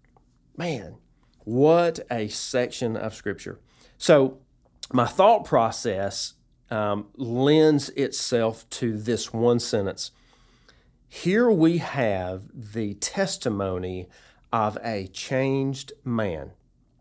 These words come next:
Paul was one of the most feared and vile defenders of the Jewish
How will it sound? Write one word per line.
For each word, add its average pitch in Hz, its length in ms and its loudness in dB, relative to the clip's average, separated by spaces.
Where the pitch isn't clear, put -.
Paul 196 240 8
was 170 160 2
one 160 160 6
of 127 100 2
the 135 60 2
most 117 360 2
feared 185 520 0
and 110 260 -2
vile 123 440 4
defenders 160 880 -2
of 117 280 -4
the 98 100 -6
Jewish 123 720 -4